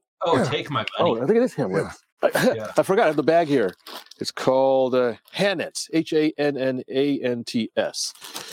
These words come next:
Speaker 3: is the, oh, the camera's backwards. Sorry. Um, uh, neat little hobby store. It's interesting to hear their conversation that came in. It was a bunch of guys talking about different things, and it was just hilarious. Uh, also, I had a chance to pop down into London proper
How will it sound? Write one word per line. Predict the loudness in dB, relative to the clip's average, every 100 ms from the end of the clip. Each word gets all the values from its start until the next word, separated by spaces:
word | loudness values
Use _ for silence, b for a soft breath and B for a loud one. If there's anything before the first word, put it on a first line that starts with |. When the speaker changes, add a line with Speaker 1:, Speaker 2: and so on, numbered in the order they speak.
| B -6
Speaker 3:
is | -4 0
the, | 2 2 2 0
oh, | -2 -6
the | -8
camera's | -4 -4 -4
backwards. | -4 -4 -6 -4
Sorry. | -2 -4 B B B
Um, | 2 2 2 0 -2 -8 _ -8 0
uh, | 0 2 2 0 0
neat | 2
little | 2 2
hobby | 0 0
store. | 2 2 2
It's | 0
interesting | 0 0 0 -2
to | 0
hear | 0
their | 0
conversation | -2 -4 -2 -2 -2 -2
that | -4
came | -4 -2 0
in. | 0
It |
was | -2
a | -4
bunch | -6
of | -2
guys | -2 -4 _ _ _
talking | -2 -2 0
about | 0 -2
different | -4 -4
things, | -2 -2 -4
and | -6
it | -4
was | -6 -8
just | -12 -16 -16 -8
hilarious. | -2 0 0 -2 -6 B B B B B -16 B B
Uh, | 4 4 2 4
also, | 2 2 2 4 4
I | 4
had | 2
a |
chance | 0 -2 -2
to | -2
pop | -4 0
down | 0 0 -4
into | -4 0
London | 0 0 -4 -4
proper | 0 0 2 0